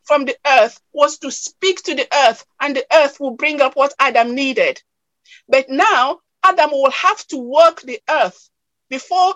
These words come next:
he will bring, before he will be able to eat. And the thing the earth will bring for him is thorns and thistles.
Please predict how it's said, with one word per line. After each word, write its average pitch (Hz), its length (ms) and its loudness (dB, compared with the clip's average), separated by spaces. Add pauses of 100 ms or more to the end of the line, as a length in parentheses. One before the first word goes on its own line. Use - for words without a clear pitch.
(160)
he 302 100 -2
will 254 280 -6
bring, 330 420 -4
before 269 300 0
he 339 100 -4
will 269 120 -8
be 285 80 -4
able 311 240 0
to 269 240 -6
eat. 302 400 -4 (720)
And 285 200 0
the 269 80 -4
thing 403 320 -2
the 269 240 -4
earth 339 240 4
will 254 160 -10
bring 330 200 -6
for 262 200 -4
him 294 280 -4 (240)
is 311 320 -4
thorns 330 460 4
and 277 220 -2
thistles. 240 580 -6